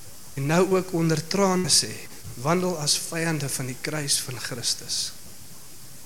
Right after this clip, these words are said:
Daar was mense wat hier was en hulle het goed begin, maar nou sê ek met trane in my oë, hulle is vyande van die kruis van Christus. Ewige vernietiging is hulle einde, niks sal bly staan nie. Liggaamlike behoefte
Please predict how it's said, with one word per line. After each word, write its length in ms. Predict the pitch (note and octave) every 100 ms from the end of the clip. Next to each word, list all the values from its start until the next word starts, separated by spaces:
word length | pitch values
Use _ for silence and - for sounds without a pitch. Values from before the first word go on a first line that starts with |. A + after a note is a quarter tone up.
| -
Daar 120 | - C#3+
was 100 | D3
mense 320 | E3 F3 E3+
wat 160 | D#3
hier 200 | D#3 D#3+
was 240 | D3 D#3 D3
en 60 |
hulle 160 | D3 C3
het 40 | -
goed 200 | F#3 D#3+
begin, 380 | C#3+ - D#3+ D3
maar 120 | C3
nou 160 | C3 D3
sê 220 | D#3 F3
ek 140 | D#3 -
met 120 | C3
trane 340 | E3 D#3+ D3+ D3+
in 20 |
my 120 | B2+ C3+
oë, 140 | A#2+ - - - - - - - - - - - - - - -
hulle 100 | C#3
is 120 | - -
vyande 340 | F3+ E3 D3+
van 140 | -
die 80 | A#2+ -
kruis 240 | C#3+ C3+
van 100 | -
Christus. 640 | - - C3 - - - - - - - - - - - - - - - - - - - - - - - G3
Ewige 400 | A3 F#3+ - D#3
vernietiging 640 | D3+ C#3 D3+ D#3+ D3+ C#3
is 140 | C3+ C3+
hulle 140 | A#2+ C#3
einde, 240 | C#3 B2
niks 320 | A#2+ G3 G3 D#3
sal 80 |
bly 160 | C3+ A2+
staan 380 | - - G2 G2+
nie. 140 | - - - - - - - - -
Liggaamlike 640 | D3 F3+ F#3 F#3 F3 D#3+
behoefte 480 | D3 C3+ D#3 - C3+